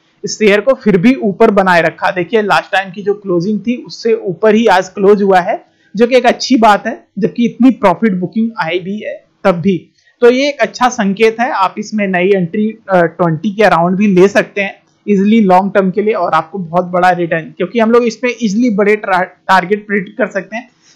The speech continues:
जैसे year end होने का target अगर देखा जाए तो कंपनी फिफ्टी प्लस में हम लोग इसके target की उम्मीद लगा सकते हैं easily। तो आप लोग अगर इसमें investment करते हैं तो एक अच्छा share साबित हो सकता है। इसी तरीके से बहुत सारे share हैं,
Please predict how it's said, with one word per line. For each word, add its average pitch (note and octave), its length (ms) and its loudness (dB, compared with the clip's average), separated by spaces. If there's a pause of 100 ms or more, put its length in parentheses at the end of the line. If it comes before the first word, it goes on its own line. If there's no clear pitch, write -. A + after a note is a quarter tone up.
जैसे B3+ 460 -2
year A#3+ 300 4 (100)
end A3 260 2
होने G#3+ 240 4
का A#3 100 2
target G#3 440 2
अगर G3+ 200 0
देखा F#3+ 300 -2
जाए G3+ 140 0
तो G#3 120 -8
कंपनी A3 420 -4
फिफ्टी A#3+ 320 -4
प्लस G3 380 0
में C4+ 200 -6 (240)
हम G3+ 120 2
लोग G#3 180 2
इसके A3+ 240 -6
target F3 460 -2
की A#3 60 -6
उम्मीद G#3+ 400 -4 (300)
लगा G3 220 4
सकते F3 320 -4
हैं A#3+ 280 -6
easily। G3+ 460 0 (340)
तो F#3 340 0
आप G3 200 0
लोग A3 120 4
अगर A3 220 0
इसमें A3+ 260 -4
investment G3+ 440 -4
करते G#3 240 -4
हैं G#3 80 -2
तो G3 100 -8
एक F#3 120 -6
अच्छा G3+ 300 -4
share F#3+ 280 -4
साबित F3 440 -2
हो G3 60 -4
सकता G3+ 300 -6
है। C4+ 100 2
इसी D4+ 160 -4
तरीके D4 260 0
से E4 120 -2
बहुत A3 380 -2
सारे G3 260 0
share G3 280 -2
हैं, G#3 300 -6